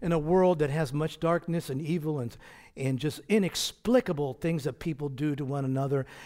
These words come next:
and even oppose the gospel and you and the church and so forth, the first thing Peter wants us to remember is what? That Christ's victory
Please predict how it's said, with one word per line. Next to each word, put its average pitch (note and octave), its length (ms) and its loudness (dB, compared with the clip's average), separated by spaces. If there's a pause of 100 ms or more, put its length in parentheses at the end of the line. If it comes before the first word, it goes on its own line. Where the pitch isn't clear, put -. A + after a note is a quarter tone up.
and C3+ 180 -2
even E3 300 2
oppose C#3 460 0
the C3 80 -2
gospel C#3+ 480 0
and B2 100 -2
you D3+ 320 0
and B2+ 120 0
the A#2 40 -6
church D3 440 0
and B2+ 100 -4
so D3 260 -2
forth, B2 300 -8 (540)
the D#3+ 140 4
first - 680 6
thing A3+ 340 4
Peter F#3+ 280 2
wants E3+ 360 0
us D#3 220 0
to D#3 120 -6
remember C#3+ 680 2 (540)
is C3+ 180 -2
what? C3 400 0
That - 180 -8
Christ's F3+ 400 2
victory B2+ 880 0